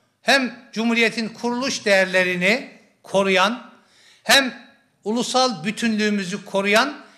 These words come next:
hem de Ulusal Kurtuluş Savaşı'nın Kuvayi Milliye ruhunu sosyal demokrasinin evrensel ilkeleriyle buluşturan bir siyasi partidir. Partinin kimliği partinin belgelerinde bellidir.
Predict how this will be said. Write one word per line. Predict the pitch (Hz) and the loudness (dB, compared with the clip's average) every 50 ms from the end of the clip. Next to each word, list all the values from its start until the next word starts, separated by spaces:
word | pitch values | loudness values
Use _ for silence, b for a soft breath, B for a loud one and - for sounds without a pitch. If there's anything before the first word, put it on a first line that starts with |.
| B B B | B B B
hem | - - 202 240 247 233 220 | -2 0 2 2 2 4 4
de | 220 208 185 - - - - - _ _ _ _ _ _ _ _ _ - | 4 4 4 2 -2 -10 -18 -20 _ _ _ _ _ _ _ _ _ -6
Ulusal | 202 220 233 220 - 247 254 262 247 - - | -2 -2 -2 0 0 0 0 0 0 -4 -4
Kurtuluş | 233 233 220 233 240 240 277 269 | -6 -6 -4 -6 -6 -6 -4 -6
Savaşı'nın | - - 233 220 220 214 214 - 220 214 214 208 185 | -2 0 0 2 2 0 -2 -2 -4 -4 -4 -4 -6
Kuvayi | 185 - 214 220 240 240 247 247 226 | -4 -4 -2 0 2 2 2 2 0
Milliye | 220 214 214 208 214 214 214 208 | -2 -4 -4 -2 0 0 0 0
ruhunu | 202 202 190 185 214 220 247 277 302 302 B B B B | 0 -2 -2 -2 0 2 2 0 0 -2 B B B B
sosyal | - - - 233 233 - - 277 262 214 | -10 -4 -4 -2 -2 0 0 0 0 0
demokrasinin | 220 208 208 208 208 - 214 190 196 - 226 269 285 262 277 | 0 0 -2 -4 -4 -4 -4 -4 -4 -6 -4 -4 -4 -4 -4
evrensel | - 202 214 214 226 226 214 214 - 269 285 262 214 | -2 -2 0 0 0 0 -2 0 2 2 2 2 0
ilkeleriyle | 185 202 170 175 - 208 196 196 202 208 254 247 220 233 277 302 294 294 B B B B | -6 -10 -8 -4 -4 -4 -2 -2 -2 -2 -2 0 2 2 2 2 0 -2 B B B B
buluşturan | 165 196 226 247 226 - - - 247 240 254 285 285 269 240 208 175 | -4 -2 0 0 -2 -2 -4 -6 -2 2 4 4 4 4 2 -2 -2
bir | 185 185 | -4 -6
siyasi | 156 - - - 185 180 175 170 160 - - 185 175 - | -6 -8 -6 -4 0 0 0 0 -2 -4 -8 -10 -10 -6
partidir. | - 170 170 165 - 220 208 196 294 311 302 - - - _ _ b b b b b b b b b b - | -4 -4 -4 -4 -4 -6 -2 0 0 -2 -2 -6 -16 -20 _ _ b b b b b b b b b b -4
Partinin | - 180 190 190 - 220 226 254 262 247 | -2 -2 -2 0 -2 -2 -2 -2 -2 -4
kimliği | - - - 247 233 233 220 247 262 247 | -6 -4 -2 -2 0 0 0 -2 -4 -2
partinin | - 214 214 208 214 233 240 254 254 240 202 | -2 -2 -2 0 -2 -4 -4 -4 -2 -2 -2
belgelerinde | 208 214 208 202 214 208 202 202 202 202 190 196 185 175 | -2 -2 0 -2 0 0 0 -2 -2 0 0 0 0 0
bellidir. | 190 196 202 254 233 262 277 285 285 | -2 -2 -2 -4 -2 -2 -2 -2 -4